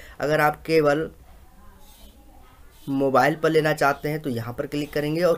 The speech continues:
केवल ईमेल पर लेना चाहते हैं तो आप यहाँ पर क्लिक करेंगे। तो मैं यहाँ पर केवल अपने एसएमएस के माध्यम से ओटीपी लेना चाहता हूँ, तो मैं यहाँ पर क्लिक कर देता हूँ और इस कैप्चा को यहाँ पर डालकर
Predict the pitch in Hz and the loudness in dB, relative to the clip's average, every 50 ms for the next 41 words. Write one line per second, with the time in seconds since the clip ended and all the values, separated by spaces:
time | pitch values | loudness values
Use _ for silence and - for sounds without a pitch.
0 | - - 151 151 160 175 202 190 - - 135 135 131 127 127 131 131 127 127 127 | -2 -2 0 2 2 2 2 0 -4 -4 -4 -4 -2 -2 -2 -2 0 0 -2 0
1 | 127 131 127 127 123 - 123 113 113 - 131 135 - 175 165 165 160 143 120 - | 0 0 -2 -2 -4 -4 -4 -6 -6 -6 -10 -8 -6 -4 -4 -2 -4 -4 -6 -8
2 | 101 - 110 104 - 113 107 - - 104 98 101 98 85 - - - - - - | -10 -12 -14 -14 -14 -14 -16 -14 -14 -14 -14 -14 -16 -16 -18 -20 -20 -20 -20 -20
3 | - - - 123 135 143 143 147 156 - 175 170 - 156 143 139 156 160 175 - | -20 -12 -8 -6 -4 -2 -2 -2 -2 -4 -4 -4 -4 -2 -2 0 0 -2 -4 -4
4 | - 131 - - 139 147 - - - - 139 160 160 - 196 180 165 160 147 147 | -6 -6 -6 -4 -6 -6 -6 -6 -6 -6 -4 -4 -4 -4 -4 -2 -2 -2 -4 -4
5 | - - - - 156 156 160 160 151 135 123 120 117 120 131 127 123 - - 151 | -6 -12 -10 -2 0 2 2 2 2 0 -2 -2 -4 -6 -8 -8 -8 -4 -2 0
6 | 151 151 - 131 123 120 117 170 175 - 165 143 117 113 113 113 113 113 - 120 | 0 0 -2 -6 -8 -8 -10 -10 -8 -6 -6 -4 -2 -2 -4 -4 -6 -6 -8 -8
7 | 120 117 - 147 151 165 175 180 - - - - - - 139 156 170 160 135 127 | -10 -8 -6 -6 -4 -4 -6 -10 -12 -18 -20 -20 -12 -6 -2 -2 0 0 -2 -4
8 | 123 139 139 - 143 143 143 - 151 139 135 147 143 143 - 147 147 160 180 202 | -4 -6 -6 -6 -6 -6 -4 -4 -4 -2 -2 -2 -2 -2 -2 -4 -4 -4 -6 -10
9 | - - - - - - 135 131 - 160 - - 151 143 135 - - 135 123 - | -10 -14 -20 -14 -8 -6 -6 -6 -6 -8 -4 -2 0 0 0 0 -2 -4 -2 -2
10 | 135 131 123 113 117 113 131 131 - 143 127 113 117 120 120 117 - 147 165 | -4 -4 -4 -6 -8 -10 -10 -6 -4 -2 0 0 0 -2 -2 -2 -4 -4 -4